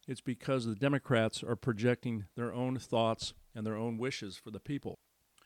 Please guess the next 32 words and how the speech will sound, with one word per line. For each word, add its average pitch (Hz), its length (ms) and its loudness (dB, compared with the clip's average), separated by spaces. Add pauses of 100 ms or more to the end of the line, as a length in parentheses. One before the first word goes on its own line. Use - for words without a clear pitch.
(760)
So 135 180 4
this 170 200 6
is, 147 200 4
uh, 131 200 6
this 165 200 2
is 165 100 0
very 156 240 8
dangerous. 143 580 2
We 151 120 2
can 131 160 0
see 147 260 4
who 160 380 8
are 135 160 4
the 131 100 2
real 139 260 4
extremists. 139 540 0
It's 107 160 -2
not 120 220 4
the - 80 -6
Republicans 123 680 -2
at 98 60 -4
all. 120 240 0
It's - 260 -6
actually 120 380 0
these 107 300 0
far 120 280 4
left 117 300 0
radicals 107 640 0 (640)
in 123 100 0
almost 123 380 2
every 143 240 4
incidence. 127 640 2